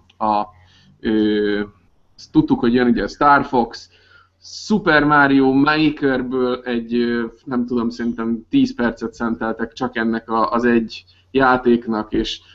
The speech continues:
hát nem tudom, itt valaki írta a kommentek közül, hogy már úgy kezdjük, vagy ke-, kezd hányingere lenni a Mario zenéktől, és az, az igazság, hogy a Nintendo túltolja ezeket a dolgait, tehát mint ahogy annak idején,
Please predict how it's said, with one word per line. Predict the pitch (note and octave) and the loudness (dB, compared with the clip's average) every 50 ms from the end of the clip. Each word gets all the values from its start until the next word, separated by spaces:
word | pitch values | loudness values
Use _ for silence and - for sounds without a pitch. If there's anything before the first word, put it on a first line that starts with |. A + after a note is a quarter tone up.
| _ _ - B2 | _ _ -8 -4
hát | A#2+ | 0
nem | C#3+ D3+ D#3 | 2 2 2
tudom, | D3 C#3+ C3+ C3 | 4 4 2 2
itt | B2 A#2+ | 2 2
valaki | C#3 D3+ C#3+ C3+ B2+ - B2+ | 2 2 2 2 2 2 4
írta | B2 B2+ C3+ C3+ C3 B2+ | 4 6 6 4 4 2
a | A#2+ A#2+ | 0 0
kommentek | - C#3+ C#3+ C3+ B2+ A#2+ A#2+ A#2+ A#2+ A#2 A#2 | 2 2 4 4 4 4 2 2 0 -2 -4
közül, | - - C3 B2+ B2+ C3 B2 | -2 -2 0 0 0 0 0
hogy | B2 B2 A#2+ A#2 | 0 0 2 2
már | A#2+ A#2+ A#2+ | 2 2 2
úgy | A#2+ A#2+ A#2+ | 2 0 0
kezdjük, | - D#3+ D3 C#3+ C3+ - - B2 A#2+ A#2+ - - _ - | 0 2 2 2 2 2 2 0 0 0 -2 -10 _ -6
vagy | A#2 A#2+ A#2+ - | -6 -6 -4 -2
ke-, | - C#3+ C#3+ - | -2 -2 -2 -2
kezd | - - C#3+ C#3 - - - | -2 0 0 0 -2 -4 -6
hányingere | - C#3 B2+ B2+ B2 A#2+ A#2 A2+ A2+ A2+ A2+ A2+ | 0 2 2 4 4 4 2 2 0 0 0 0
lenni | A2+ A#2+ A#2 A#2+ A#2+ A2 | 0 2 2 2 2 2
a | G#2+ | 2
Mario | A2+ A#2+ A#2+ A#2+ A2 A2 A2 G#2+ G#2+ G#2+ | 2 2 4 2 2 2 2 0 0 0
zenéktől, | A2+ A#2 A#2 A#2+ A#2 A#2+ A#2+ - C3 B2 | 0 0 0 0 0 -2 -2 0 0 0
és | A#2+ A#2+ - | 0 2 2
az, | D3 C#3+ | 2 2
az | C3+ | 4
igazság, | B2+ B2 A#2+ A#2 A#2 - - A#2 A#2+ B2 | 2 2 0 -2 -4 -2 -2 -2 -2 -2
hogy | - A#2 A#2+ | -2 -2 0
a | B2+ | 2
Nintendo | C#3 C#3+ C3 - B2 A#2 A#2 A#2 A#2 A#2+ | 2 2 2 2 0 -2 -2 -2 -4 -4
túltolja | - - C3+ B2+ B2 A#2+ A#2+ G#2+ G#2 G#2+ A2 G#2+ | -4 0 0 2 2 0 0 -2 -2 0 0 0
ezeket | A2 A2 A2 - - G#2+ - | -2 -2 -6 -10 -12 -12 -10
a | A2+ | -8
dolgait, | G#2+ A2+ A2+ A2 A2 A2 A2 A2 A#2 A#2+ - | -4 -2 -2 -2 -2 -2 -2 -2 -2 -2 -4
tehát | - A#2+ A2+ - - - - - - - - - | -4 -8 -8 -8 -12 -20 -20 -18 -18 -16 -10 -6
mint | C3 B2+ B2+ C#3+ | -4 -2 2 4
ahogy | C#3 C#3+ C#3+ C#3 C3+ C3 - | 4 6 6 6 4 4 4
annak | D#3+ E3 D#3 C#3+ C#3 - | 4 4 4 4 4 4
idején, | C#3+ C3 C3+ C3 B2+ B2 B2 B2+ B2 A#2 | 4 4 4 4 4 4 4 2 0 -2